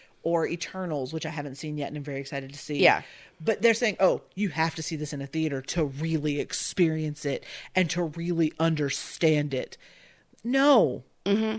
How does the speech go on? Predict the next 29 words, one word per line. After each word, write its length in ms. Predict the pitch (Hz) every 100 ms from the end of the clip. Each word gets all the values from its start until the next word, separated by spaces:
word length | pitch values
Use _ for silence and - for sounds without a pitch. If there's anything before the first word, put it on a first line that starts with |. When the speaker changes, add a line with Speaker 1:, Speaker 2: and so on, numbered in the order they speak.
| -
Speaker 1:
Then 200 | 180 254
it's 160 | 277 269
a 60 | 277
shit 440 | - - 220 -
movie 380 | 196 214 160 147
and 100 | 160
I 80 | 170
don't 280 | 175 165
wanna 140 | 175 170
watch 400 | 160 156 165 -
it. 220 | 55 - -
Speaker 2:
It's 480 | 302 254 - - - - _ _
Speaker 1:
It, 220 | 147 -
like, 340 | 214 202 185 -
if, 160 | 220 196
if 140 | 220 208
all 220 | 240 285
I'm 160 | 349 320
gonna 160 | 285
get 220 | 202 220
Speaker 2:
I 100 | 320
Speaker 1:
enjoyment 460 | 339 330 196 226 226
out 160 | 180 175
of 120 | 170
is 180 | 170 -
how 140 | 175
pretty 460 | - - 254 226 160
it 80 |
is, 320 | 147 135 151